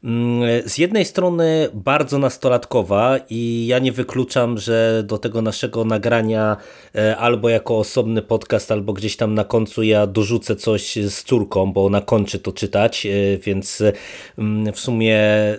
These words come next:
jeżeli, e, będzie chętna, to, to może się też wypowie, jak to ze, ze strony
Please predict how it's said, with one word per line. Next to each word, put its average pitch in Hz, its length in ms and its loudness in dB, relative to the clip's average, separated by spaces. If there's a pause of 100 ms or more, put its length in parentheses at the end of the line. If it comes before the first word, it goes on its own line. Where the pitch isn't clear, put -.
(380)
jeżeli, 104 680 -2 (340)
e, - 20 -4
będzie 110 340 0
chętna, 110 520 0
to, 101 220 -2
to 104 140 -4
może 104 240 2
się 101 140 -4
też 101 180 -2
wypowie, 104 400 2
jak 98 200 0
to 101 180 0
ze, 107 120 0
ze - 400 -2
strony 120 440 4